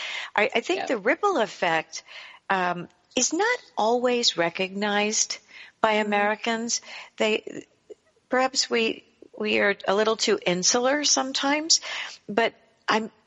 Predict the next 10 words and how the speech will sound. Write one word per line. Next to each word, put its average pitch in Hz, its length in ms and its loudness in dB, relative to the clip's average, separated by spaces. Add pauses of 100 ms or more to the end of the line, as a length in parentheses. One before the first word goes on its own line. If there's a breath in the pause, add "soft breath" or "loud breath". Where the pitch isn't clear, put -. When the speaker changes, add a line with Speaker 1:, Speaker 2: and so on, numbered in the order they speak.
(160)
Speaker 1:
very 262 500 2
intrigued 208 840 0 (960 loud breath)
by, 202 580 2 (1080)
I 254 60 0
guess 311 200 0
I 285 80 2
never 226 220 0
really 196 300 0
thought 214 300 0
about 185 380 0